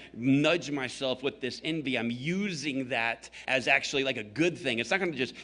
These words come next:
sit and rot inside me the whole time. I'm just using this as kind of a motivator. So to ease up on the envy, I,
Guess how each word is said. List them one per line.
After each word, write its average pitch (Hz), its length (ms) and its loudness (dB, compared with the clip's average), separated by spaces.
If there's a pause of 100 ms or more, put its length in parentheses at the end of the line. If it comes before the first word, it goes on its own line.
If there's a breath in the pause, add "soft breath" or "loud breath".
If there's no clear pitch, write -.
sit - 420 0
and 113 240 -2
rot 156 260 0
inside 151 520 0
me 139 100 0
the 117 100 -4
whole 113 160 -4
time. 117 300 -2 (240 loud breath)
I'm 143 100 2
just 147 160 2
using 151 320 0
this 127 220 2 (220 loud breath)
as 135 280 4 (160 loud breath)
kind 214 160 6
of 156 80 2
a 139 60 6
motivator. 131 720 4
So 123 300 -2 (180 loud breath)
to 233 100 2
ease 214 240 2
up 220 140 0
on 156 140 2
the 139 80 0
envy, 156 340 0
I, 151 160 2